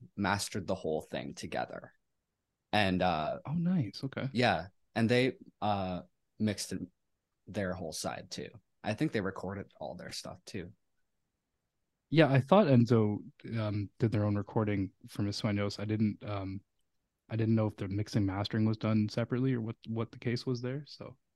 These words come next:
Speaker 1: Oh, Enzo does everything. Yeah.
Speaker 2: Nice.
Speaker 1: They're great.
Speaker 2: Yeah, I, I remember, um, interviewing them and everything was just so, so D I Y. It was ridiculous.
Speaker 1: Yeah.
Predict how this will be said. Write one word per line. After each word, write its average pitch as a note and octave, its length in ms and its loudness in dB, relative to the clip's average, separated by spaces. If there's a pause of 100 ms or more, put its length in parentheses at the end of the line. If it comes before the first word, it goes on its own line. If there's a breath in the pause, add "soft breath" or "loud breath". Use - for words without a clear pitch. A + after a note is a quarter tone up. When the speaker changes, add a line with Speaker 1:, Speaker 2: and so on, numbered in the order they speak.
(140)
Speaker 1:
Oh, D#3 220 4 (100)
Enzo C#3 320 8
does C#3+ 320 6
everything. F2+ 580 2 (520)
Yeah. F#2+ 320 4 (480)
Speaker 2:
Nice. F#2+ 180 -2
Speaker 1:
They're G#2+ 80 2
great. F#2+ 360 2 (520)
Speaker 2:
Yeah, A#2+ 440 8
I, C3+ 60 0
I - 20 4
remember, C3 480 6 (360)
um, A2 420 0 (540)
interviewing G#2+ 520 4
them G#2 240 0 (100)
and G2 200 0
everything G#2 380 6
was G2 120 0
just - 240 -6 (200)
so, - 340 2
so B2 400 6
D G#2+ 140 4
I F#2+ 100 4
Y. F#2+ 200 0
It F#2 40 -4
was F2+ 120 -8
ridiculous. F#2 540 -8 (320 loud breath)
Speaker 1:
Yeah. A2+ 300 6